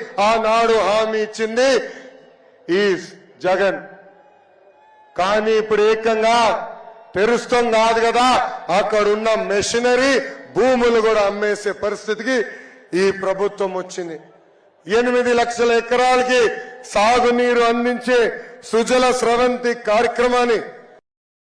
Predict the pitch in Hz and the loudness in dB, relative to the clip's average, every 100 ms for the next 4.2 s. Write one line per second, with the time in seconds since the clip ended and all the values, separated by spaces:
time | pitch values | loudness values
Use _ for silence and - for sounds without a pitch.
0 | _ - - 254 247 247 240 214 233 - | _ -12 -2 0 2 2 2 2 -2 0
1 | 240 262 254 254 247 247 180 - - - | 0 2 0 -2 -2 -2 -2 -10 -18 -2
2 | 196 233 233 233 214 220 247 254 262 269 | 2 4 2 2 -2 2 0 2 0 2
3 | 262 - - - 190 208 208 190 190 185 | 2 -2 -8 -4 -2 -2 0 -2 -2 -4
4 | 180 147 | -6 -10